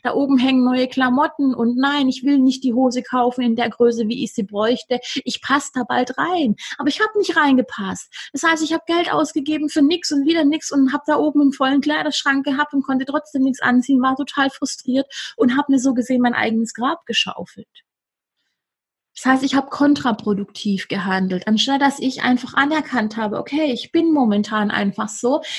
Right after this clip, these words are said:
ich mache das Beste drauf, ich kaufe mir jetzt Klamotten, die das unterstreichen, was ich unterstreichen möchte, die das verhüllen, was ich verhüllen möchte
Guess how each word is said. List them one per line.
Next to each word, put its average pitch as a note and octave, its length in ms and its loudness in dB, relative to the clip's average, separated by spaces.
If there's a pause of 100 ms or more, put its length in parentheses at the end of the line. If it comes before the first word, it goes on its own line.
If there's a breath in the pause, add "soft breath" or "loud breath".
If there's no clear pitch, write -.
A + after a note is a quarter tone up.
(120)
ich - 180 0
mache C#4+ 260 2
das B3+ 200 -6
Beste C4+ 280 -4
drauf, C4 320 -2
ich - 160 -6
kaufe B3 300 2
mir B3 80 4
jetzt A#3+ 180 -2
Klamotten, A#3 500 2
die G#3 160 -2
das A#3+ 260 0
unterstreichen, A3 640 0
was G#3 160 -2
ich G#3 80 -10
unterstreichen G3 640 -2
möchte, C4 320 -2
die G#3+ 140 -6
das A3+ 240 -6
verhüllen, G#3+ 420 -2
was G3 160 -4
ich F3+ 100 -14
verhüllen C4 460 2
möchte A#3 400 -4